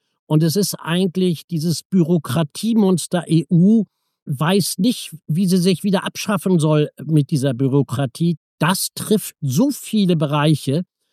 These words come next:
und wir merken das jeden Tag neu und es kommt immer wieder was Neues hinzu. Man sagt ja,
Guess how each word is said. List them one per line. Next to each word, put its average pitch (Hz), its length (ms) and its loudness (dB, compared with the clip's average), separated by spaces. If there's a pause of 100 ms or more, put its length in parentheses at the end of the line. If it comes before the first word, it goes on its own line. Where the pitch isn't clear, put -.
(260)
und 156 500 2
wir 156 160 0
merken 160 420 2
das 151 380 -2
jeden 160 480 2
Tag - 300 -4
neu 170 420 2 (540)
und 160 120 0
es 156 120 0
kommt 175 220 0
immer 208 280 4
wieder 170 220 2
was 160 180 -2
Neues 170 300 0
hinzu. 160 280 0
Man 170 160 0
sagt 160 240 -4
ja, 156 200 -2